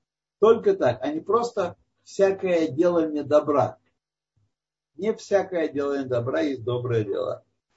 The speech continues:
Увден тавен — это маасим товим, добрые дела. Вальдо – Ахахам и нав барашо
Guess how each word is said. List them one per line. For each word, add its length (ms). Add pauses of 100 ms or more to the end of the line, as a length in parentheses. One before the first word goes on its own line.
(300)
Увден 480
тавен — 480
это 240
маасим 420
товим, 320
добрые 360
дела. 360
Вальдо – 800 (580)
Ахахам 800
и 100
нав 380
барашо 960